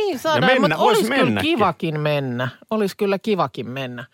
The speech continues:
Speaker 1: Eli tehdään lähetystä sit
Speaker 2: <clears throat>
Speaker 1: sieltä ja tavataan meidän kuuntelijoita.
Speaker 2: Joo.
Speaker 1: Ja ei nyt mitään valtavaa torijuhlaa olla panemassa pystyyn varmaan, mutta siis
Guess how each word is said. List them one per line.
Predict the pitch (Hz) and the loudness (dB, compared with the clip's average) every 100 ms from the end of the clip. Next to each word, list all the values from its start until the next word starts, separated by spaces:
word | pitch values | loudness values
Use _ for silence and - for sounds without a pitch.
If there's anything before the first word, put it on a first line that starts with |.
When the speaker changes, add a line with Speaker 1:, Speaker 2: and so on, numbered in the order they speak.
| _ | _
Speaker 1:
Eli | 135 143 | -2 0
tehdään | 208 175 160 170 | 2 2 0 2
lähetystä | 202 156 98 117 - | 0 0 0 -4 -4
sit | 135 170 196 | -2 -2 -2
Speaker 2:
<clears throat> | - | -2
Speaker 1:
sieltä | 170 127 110 117 | 0 0 0 0
ja | 117 107 | 0 0
tavataan | 135 127 110 113 110 | 0 -2 0 -2 0
meidän | 110 104 - | 0 -2 -4
kuuntelijoita. | 110 92 87 87 85 180 | -6 -4 -6 -4 0 0
Speaker 2:
Joo. | 160 | 0
Speaker 1:
Ja | 107 131 | 0 -2
ei | 160 | -2
nyt | 151 | -4
mitään | 156 131 131 117 | -6 -2 -2 0
valtavaa | 127 117 110 104 | 0 0 0 -2
torijuhlaa | 98 127 110 87 87 90 | 0 0 0 -2 -4 -2
olla | 90 | -4
panemassa | - 95 92 87 - | -4 -6 -4 -8 -8
pystyyn | 92 - 92 87 | -10 -8 -8 -4
varmaan, | 95 95 87 80 | -4 -4 -6 -8
mutta | 85 - | -8 -6
siis | 117 131 | -4 -4